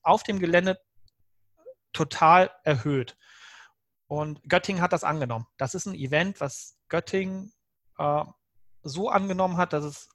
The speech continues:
wie gesagt, eins der größten Sportevents in Südniedersachsen ist.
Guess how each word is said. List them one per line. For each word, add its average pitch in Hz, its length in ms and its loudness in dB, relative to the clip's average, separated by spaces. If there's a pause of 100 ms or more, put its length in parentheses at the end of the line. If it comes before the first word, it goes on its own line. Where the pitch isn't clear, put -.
wie 151 140 -8
gesagt, 151 380 2
eins 156 180 0
der 160 120 2
größten 156 500 -8
Sportevents 156 600 -2
in 147 100 -6
Südniedersachsen 156 680 -2
ist. - 160 -8